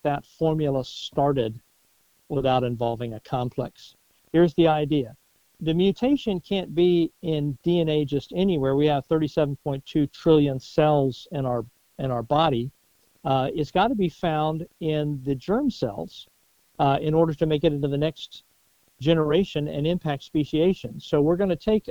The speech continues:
a community-wide or universe-wide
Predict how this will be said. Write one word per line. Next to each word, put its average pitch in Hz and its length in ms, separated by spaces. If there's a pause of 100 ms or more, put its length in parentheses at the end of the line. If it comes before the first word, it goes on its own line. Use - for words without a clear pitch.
a 147 120
community-wide 160 920 (340)
or 143 180
universe-wide 139 1000